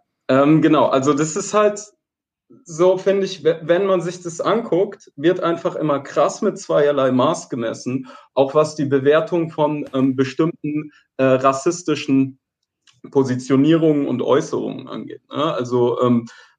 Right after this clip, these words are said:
rassistisch kann man schon sein, antipalästinensisch, antimuslimisch, äh, kann man schon ganz gut sein.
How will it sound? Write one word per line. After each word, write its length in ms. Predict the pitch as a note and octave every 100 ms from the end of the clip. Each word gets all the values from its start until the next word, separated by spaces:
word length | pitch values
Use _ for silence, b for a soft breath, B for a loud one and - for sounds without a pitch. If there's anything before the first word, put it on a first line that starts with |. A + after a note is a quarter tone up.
| _
rassistisch 580 | C3 C3 F3+ F3+ F#3 -
kann 160 | F3+
man 160 | E3 C#3+
schon 240 | - C3+
sein, 520 | B2 B2+ D3+ A3 C4+ -
antipalästinensisch, 1080 | C3 C3 C3+ D3+ C#3 C#3 - C3+ E3 D#3+ D#3+
antimuslimisch, 880 | C3+ C3+ C#3+ C#3 C#3 D#3 E3+ D#3+ -
äh, 220 | D3 C#3 C#3
kann 180 | D3
man 120 | C#3+ C#3
schon 220 | - C#3+
ganz 300 | C3+ B2+ -
gut 180 | C3 B2+
sein. 380 | B2+ D#3+ G#3+